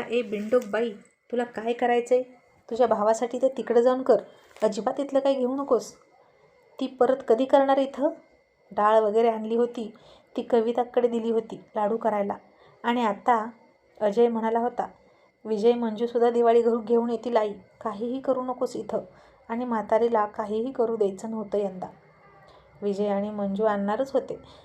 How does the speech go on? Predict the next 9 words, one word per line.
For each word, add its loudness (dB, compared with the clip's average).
आणि -2
आता 2
तिला 0
वाटलं, 2
आता 2
विजय -2
मंजू -6
येणार -2
आणि -4